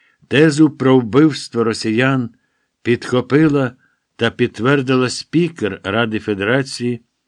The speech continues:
Валентина Матвієнко. Достовірність такого твердження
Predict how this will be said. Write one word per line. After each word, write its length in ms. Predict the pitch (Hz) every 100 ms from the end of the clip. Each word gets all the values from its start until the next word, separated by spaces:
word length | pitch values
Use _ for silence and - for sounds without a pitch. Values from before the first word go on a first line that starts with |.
| _
Валентина 640 | 85 87 85 80 98 95 95
Матвієнко. 720 | 87 87 87 78 69 - - _ _ _ _ _ _ _ _ _
Достовірність 880 | - 139 139 - 135 151 139 123 -
такого 300 | 113 - 110
твердження 760 | - 104 123 98 90 85 80